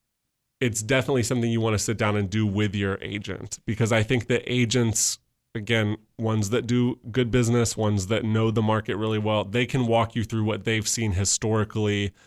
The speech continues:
maybe not even in the past six months, maybe historically over time in an area, what certain things command,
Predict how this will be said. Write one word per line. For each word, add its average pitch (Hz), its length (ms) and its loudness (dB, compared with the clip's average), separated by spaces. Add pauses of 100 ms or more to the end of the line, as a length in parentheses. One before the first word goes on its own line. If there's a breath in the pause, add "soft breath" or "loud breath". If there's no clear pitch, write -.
(840 soft breath)
maybe 113 340 2
not 113 200 6
even 113 240 2
in 127 100 4
the 127 60 0
past 127 280 4
six 135 200 -4
months, 123 260 0
maybe 107 200 2
historically 107 880 0
over 104 300 0
time 107 540 0
in 120 100 0
an 123 120 0
area, 123 420 0
what 110 340 -2 (180)
certain 117 300 -4
things 113 300 -2
command, 139 480 -2